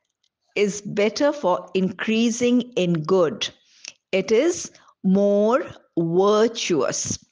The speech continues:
أَزْكَى لَكُمْ, lam zabar la, for kum, you all. وَأَطْهَرُ,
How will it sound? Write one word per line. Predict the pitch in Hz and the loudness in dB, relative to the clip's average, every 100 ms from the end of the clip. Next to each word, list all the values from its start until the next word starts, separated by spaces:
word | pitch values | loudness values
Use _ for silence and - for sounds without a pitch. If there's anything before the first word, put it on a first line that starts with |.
| _ _ _ _ _ - _ _ - | _ _ _ _ _ -20 _ _ -4
أَزْكَى | 226 233 - - 160 151 151 247 - _ _ - | -2 -2 -6 -4 -2 -2 -2 -6 -10 _ _ -4
لَكُمْ, | 185 196 202 - 247 180 127 - - | 0 0 -2 -2 -2 0 -4 -10 -8
lam | 151 160 165 | -4 -2 -2
zabar | 160 147 156 151 | -2 -2 -2 0
la, | 165 165 180 233 - - _ | 0 2 0 -2 -8 -20 _
for | - - 202 180 165 165 180 269 - - _ _ | -20 -4 2 4 6 4 2 -2 -6 -20 _ _
kum, | - 220 214 233 330 - - | 2 2 4 0 -2 -8 -6
you | 156 170 196 175 175 | -2 2 2 2 0
all. | 175 170 156 135 - 170 _ _ _ _ - | 0 2 2 0 -4 -12 _ _ _ _ -2
وَأَطْهَرُ, | 190 - - - 208 226 226 170 156 151 185 175 175 202 214 147 | 0 -2 -6 -4 -2 -2 -2 -2 -2 -2 -4 -2 0 2 2 0